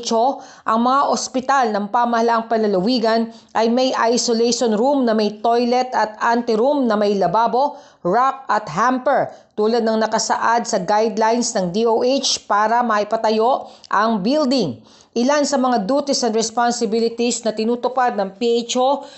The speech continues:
ay ang establishment and maintenance of rapid response team, pag-aaral sa mga datos sa tulong ng epidemiology surveillance units,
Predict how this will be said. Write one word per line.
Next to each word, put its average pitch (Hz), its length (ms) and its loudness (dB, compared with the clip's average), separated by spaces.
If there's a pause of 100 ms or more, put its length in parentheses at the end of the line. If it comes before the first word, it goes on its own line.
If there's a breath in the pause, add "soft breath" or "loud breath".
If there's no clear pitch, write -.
(160 loud breath)
ay 196 160 0
ang 208 140 2
establishment 247 840 -2
and 185 240 -2
maintenance 247 640 0
of 180 240 -2
rapid 226 400 0
response 202 560 -2
team, 311 400 -2 (320 loud breath)
pag-aaral 226 640 0
sa 196 160 -4
mga 208 320 -2
datos 240 320 0
sa 214 80 -2
tulong 240 480 0
ng 226 240 0
epidemiology 220 960 0
surveillance 214 800 0
units, 269 480 -2